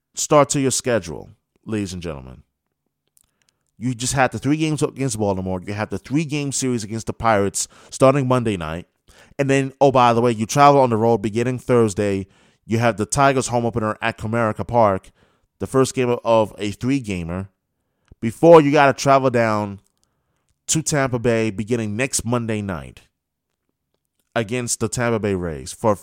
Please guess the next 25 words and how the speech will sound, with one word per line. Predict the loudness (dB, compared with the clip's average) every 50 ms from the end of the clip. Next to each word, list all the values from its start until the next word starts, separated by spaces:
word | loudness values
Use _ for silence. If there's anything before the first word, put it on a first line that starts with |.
| _
the | -12 -10
first | -4 -2 -2 -2 -2 -4
game | -8 -8 -8
of | -8 -10
a | -10
four-gamer. | -8 -6 -6 -6 -6 -8 -12 -14 -16 -16 -20 -20 _ _ _ _ _ _ _ _ _ _ _ _ _ _ _ _ _ _ _ _ _ _ _ _ _ _ _ _ _ _ _ _ _ -20 _ _ _ _ _ _
So | 6 10 12 12 12 12 10 8 6 4
after | 4 4 6 6 4 6
this | 8 8 8 8
soft, | 8 6 6 6 6 6 4 0 -10 _ _ _ _ _ _ _ _ _ _ _ _ _ _ _ _ _ _
you | 4
know, | 6 8 8 8 6 4 0
it's | 0 0 2
the | 2 2
soft | 2 4 6 8 8 8 6 4
landing | 2 4 4 4 2 0 -2 0
spot | -2 -2 -4 -4 _ 4 6 6 6 6 2 -2 _ _ _ _ _ _ _ _ _ _ _ _ _ _ _ _ _ _ _
to | -2 0 0
begin | 2 4 4 4 4 4
the | 2 0
twenty | 2 0 0 0 0
twenty-three | 0 0 -2 0 2 2 2
Red | 6 6 6 6 6 6
Sox | 4 4 4 4 0
season, | -2 -2 0 0 0 0 0 -2 -4 -8